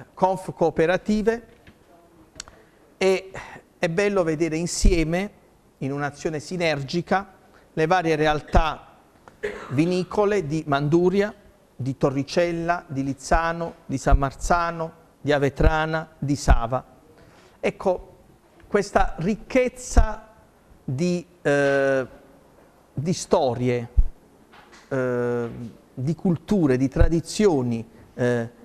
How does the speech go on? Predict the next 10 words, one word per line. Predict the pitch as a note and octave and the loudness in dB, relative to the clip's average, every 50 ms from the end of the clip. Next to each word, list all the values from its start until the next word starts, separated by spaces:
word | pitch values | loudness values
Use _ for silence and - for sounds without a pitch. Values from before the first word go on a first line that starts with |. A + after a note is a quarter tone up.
| - - | -8 -2
vinicole, | B2+ C#3 D#3 C#3+ C#3 B2 - - B2 A#2 A#2 A2+ - | 0 0 2 2 0 -2 -2 -2 -4 -4 -4 -4 -2
il | - G3 G3 | 0 0 2
rapporto | F#3+ A3+ G#3+ G3+ - - - B3 B3 A#3+ - - - - - A3+ A3+ A#3 A3+ - - | 2 2 0 0 0 0 2 2 2 0 -2 -8 -4 0 0 0 0 -2 -8 -14 -8
tra | - - F3 E3+ E3 - - - - - - - - | -2 0 0 0 0 -2 -10 -18 -20 -20 -20 -6 -2
queste | - G3 F#3 - - - E3 | 0 0 0 0 2 2 4
cooperative | - E3+ D#3 - D#3+ C#3 C#3 C3 - - - - - - G2 - - - - - - - - - - - - - | 4 4 2 2 0 0 0 -2 -4 -8 -12 -14 -14 -14 -16 -18 -20 -20 -20 -20 -20 -20 -20 -20 -20 -20 -20 -2
che | - G3 F#3 | 0 0 2
provengono | E3 D3 - - - G3+ G3+ F#3+ A#3 A#3 A#3 A3 F#3 G#3 G3 F#3 F3+ E3+ E3 | 2 -2 -2 0 2 2 4 4 2 2 2 2 2 2 2 2 0 0 0
da, | D3+ D3 F3+ E3+ E3+ E3+ E3 D#3 - - | 0 2 2 2 2 2 0 -2 -2 -2
eh, | D#3 D#3 D3+ D3+ D3+ D3+ D3+ D3+ D3 D3 D3 D3 D3 D3 C#3+ C#3+ C#3+ C#3+ C#3 | 0 2 2 4 4 4 4 4 2 2 2 2 2 2 2 2 0 0 -2